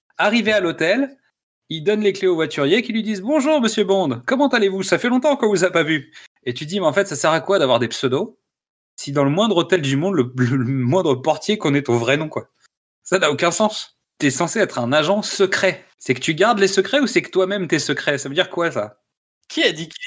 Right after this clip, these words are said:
Speaker 2: était, euh, un agent secret ? Il est espion.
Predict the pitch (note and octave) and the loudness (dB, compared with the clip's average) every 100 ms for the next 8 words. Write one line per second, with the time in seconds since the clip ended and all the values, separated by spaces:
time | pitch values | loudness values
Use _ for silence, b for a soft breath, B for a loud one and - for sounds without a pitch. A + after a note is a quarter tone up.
0 | - - C3 B2 A#2+ A#2+ A#2 A2+ A2 A2+ | -12 -2 2 4 4 2 0 -2 -4 -2
1 | A2+ A#2+ - B2 - C#3+ A2+ A2+ F2+ _ | -2 -2 -6 -8 -4 -4 -4 -8 -20 _
2 | _ _ - C3+ C#3 - G3+ - - - | _ _ -12 -6 -6 -2 -2 -2 -4 -6
3 | C4 | -6